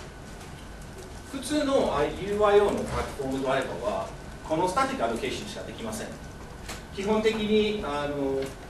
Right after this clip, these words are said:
ピービーエム Gen アイオーキューというドライバー、ユーアイオーデバイスがあって、それは、え、メンブロック、または別の方法で取れた、えー、物理的、物理アドレスを渡して、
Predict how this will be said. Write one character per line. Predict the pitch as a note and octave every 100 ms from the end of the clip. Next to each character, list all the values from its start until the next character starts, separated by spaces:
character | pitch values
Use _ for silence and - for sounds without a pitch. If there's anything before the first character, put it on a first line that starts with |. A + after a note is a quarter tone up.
| - - - - -
ピ | G#3+
ー | G3+
ビ |
ー | F#3+
エ |
ム | F#3+
Gen | E3+ F3
ア | E3+
イ | E3+
オ | D#3+
ー |
キ | D#3+ F#3
ュ | D3+ -
ー | -
と | B2
い | B2 B2+
う | B2
ド |
ラ | A#2 A2
イ |
バ | A2+
ー、 | A2 B2
ユ |
ー | B2
ア |
イ | A#2+
オ |
ー | A2+
デ | A2
バ | A2+
イ |
ス | -
が | - G2+
あ | -
っ | - -
て、 | F3 F3+ F3+ - - -
そ | F3+
れ | F3
は、 | E3+ E3
え、 | E3+ - - - -
メ | D3+ D#3
ン | D#3 D#3
ブ |
ロ | D#3 D#3
ッ | -
ク、 | C3 A#2 A#2 - - -
ま | B2+ C3
た | A#2
は | A2 A2 A2 G#2+
別 | A#2 B2
の | B2+
方 | - B2+ A#2 A#2
法 | G#2+ G#2
で | G#2+ G#2 G2 - -
取 | A#2+
れ | A2+
た、 | A#2 A2 G#2+ - - - - - - - -
え | G#2+
ー、 | G2+ - B2+
物 | - -
理 | -
的、 | G#2 - G#2+ G#2+ -
物 | A2+ - - -
理 | B2+
ア | B2
ド | -
レ | -
ス | -
を | A2+ A2
渡 | G#2 A#2
し | - -
て、 | E3+ F3